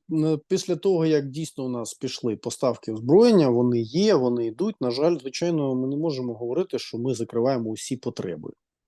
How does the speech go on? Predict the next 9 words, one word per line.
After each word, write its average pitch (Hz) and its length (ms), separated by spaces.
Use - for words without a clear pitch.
У 135 40
нас 175 220
трошки 170 400
створюється 147 600
завжди 127 360
такий 123 360
ефект 147 340
завищених 135 680
очікувань, 117 760